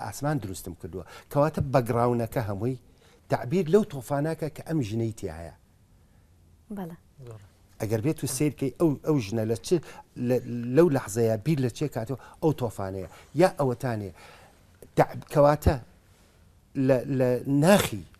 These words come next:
Speaker 1: ناخی ئەو ئینسانی کە ڕسم کردووە، بەگراونەکە تەکمیلەی ئەو عالەماکە کە بیری لێ کاتەوە، یا تعبیر لە نەفسیەتی ئەکاتەوە، تعبیر لە بیرکردنەوەی ئەکاتەوە. بۆیە سەیرەکەی ئەگەر بێت و ئەل-، ئەم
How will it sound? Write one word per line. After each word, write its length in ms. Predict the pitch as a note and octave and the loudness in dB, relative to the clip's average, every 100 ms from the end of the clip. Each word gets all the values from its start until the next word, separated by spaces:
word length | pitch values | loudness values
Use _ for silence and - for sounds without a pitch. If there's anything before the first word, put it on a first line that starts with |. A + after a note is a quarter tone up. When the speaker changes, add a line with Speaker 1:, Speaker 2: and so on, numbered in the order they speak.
| _ A#2 | _ 2
Speaker 1:
ناخی 340 | D3 C#3 - E2 - - - - - | 2 2 -4 -14 -18 -20 -20 -2 6
ئەو 100 | F3+ | 6
ئینسانی 440 | C#3 B2+ A#2 G#2 G2+ | 6 -2 -2 -4 -6
کە 80 | - A2+ | -6 -4
ڕسم 220 | D#3 C3 A2 | -4 -4 -6
کردووە، 300 | F#2+ G2+ A#2+ - - - | -8 -4 -6 -8 -18 -2
بەگراونەکە 680 | C3 D3+ D#3+ D3+ C#3 C3 E3 - - _ - | 2 4 4 4 2 0 -4 -8 -18 _ -8
تەکمیلەی 640 | D3 - D#3 C#3+ F#3+ F#3 - - _ _ _ _ _ _ _ - - _ | -8 -2 2 6 6 6 -4 -20 _ _ _ _ _ _ _ -20 -20 _
ئەو 120 | G#3 G3+ - | 4 4 0
عالەماکە 680 | C3+ B2 B2+ C3+ G#2 - A#2 A#2+ _ _ _ _ _ - - | 0 2 0 0 -4 -6 -6 -8 _ _ _ _ _ -20 -8
کە 120 | C3 B2+ - B2 | -4 -4 -6 -4
بیری 280 | A#2+ C#3+ G#2+ F#2+ | 0 2 2 -2
لێ 100 | F2 - | -6 -8
کاتەوە، 360 | F2 - E2 - - - | -10 -10 -14 -16 -16 -2
یا 100 | A#2+ B2 G#2 - | -2 -2 -6 -10
تعبیر 320 | - A2 D#3 D3 | -8 -6 -4 -2
لە 60 | A2 | -2
نەفسیەتی 560 | G2+ - - C3 - - | -4 -6 -4 -4 -4 -14
ئەکاتەوە، 500 | - F#2+ F2+ F#2+ F#2 - - | -12 -12 -12 -12 -14 -14 -12
تعبیر 260 | - A2+ B2 | -8 -6 -6
لە 60 | G#2+ | -6
بیرکردنەوەی 500 | G#2+ - F#2+ G2 A2+ G2 | -8 -10 -8 -4 -4 -4
ئەکاتەوە. 400 | - G2 F2+ F#2 - - B2 | -10 -10 -12 -16 -18 -8 0
بۆیە 220 | C#3 A2+ - | 2 2 0
سەیرەکەی 400 | C3 A2 - C3 - - - | -2 -2 -4 -6 -8 -20 -12
ئەگەر 200 | G2 G#2 G#2+ | -6 -6 -6
بێت 140 | A2+ | -8
و 40 | - | -10
ئەل-، 240 | A2 G2+ F#2 | -10 -8 -8
ئەم 100 | A#2 | -8